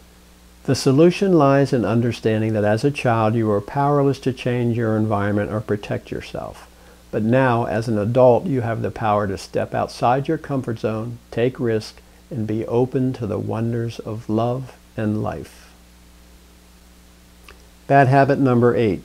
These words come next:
worrying too much about what others think, which can lead to stifling your own individuality and self-care. Being considerate of others is good, but some people turn consideration into compulsive people-pleasing, which is not good.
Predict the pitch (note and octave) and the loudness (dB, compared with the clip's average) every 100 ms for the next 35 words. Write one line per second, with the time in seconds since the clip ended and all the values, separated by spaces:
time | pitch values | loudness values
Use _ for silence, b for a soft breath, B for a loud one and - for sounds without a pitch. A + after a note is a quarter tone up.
0 | - C#3 C3 B2+ A#2+ E3+ E3 D3 C#3+ A#2+ | -8 2 4 6 4 4 4 4 2 2
1 | A#2 A#2 A2+ A2 G#2+ G#2 - G#2 F2+ E2 | 4 4 2 2 2 0 -2 -4 -4 -6
2 | - - A#2+ G#2 - A2 A2 G#2+ G#2 G2 | -12 -8 -4 -4 -2 0 2 0 0 -2
3 | - G2+ G2+ A2 G#2+ G2+ G2+ C3 D#3 D#3+ | 2 2 2 0 2 2 2 4 4 4
4 | D3+ C3+ C3+ B2 B2 A#2 A2+ A2 A#2+ A2+ | 2 2 2 4 4 6 4 2 0 -2
5 | - G#2 G#2+ - F#2+ G2 - - - G1+ | -2 -4 -4 -2 -2 -4 -8 -8 -6 -6
6 | - - b b b b b b b - | -10 -20 b b b b b b b 2
7 | C#3 C#3+ C#3 D3 - E3 F#3 F3+ - D#3 | 6 8 6 2 4 4 6 2 2 2
8 | C3+ B2+ C3+ B2 A#2 A#2 - A2+ D#2+ C2 | 6 6 6 4 0 -2 0 2 2 0
9 | - - A2+ - A#2+ A#2+ C3 C#3 C3 B2+ | -10 -6 -6 0 0 2 0 0 -2 0
10 | A#2+ A#2 A#2+ A2+ B2 A#2 A2 G#2 A2 G#2+ | 0 0 -2 0 2 4 4 2 0 -4
11 | A#2 A2+ - B2 - G2 - - A#2 - | -4 -4 -2 -2 2 2 2 -4 -6 0
12 | E3 D#3 A2 A#2 G#2 G#2 A2 A2 - - | 0 2 0 0 -2 -2 -6 -8 -14 -8
13 | B2+ - B2+ C#3+ C3+ A#2 - F2+ - | -6 -2 -2 0 0 -2 -4 -4 -4